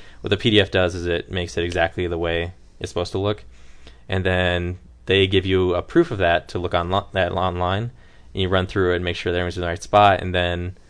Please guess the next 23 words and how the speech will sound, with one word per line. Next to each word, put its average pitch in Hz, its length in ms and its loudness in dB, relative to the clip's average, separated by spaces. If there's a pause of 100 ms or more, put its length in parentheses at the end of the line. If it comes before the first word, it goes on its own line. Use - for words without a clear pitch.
(280)
uh, 87 220 0
they 92 60 2
have 92 60 0
the 92 60 -2
same 92 220 -2
thing 92 180 -2
for 87 180 -2
the 85 80 -4
cover 131 360 2
art, 87 360 2
so 92 120 -6
there's 87 120 -6
a - 80 -4
template 90 200 -4
for 87 180 -4
that, 85 300 0
and 87 120 -8
I 87 120 -4
just 85 100 -12
use 87 140 -8
all 85 80 -6
my 85 100 -8
images. 87 380 -8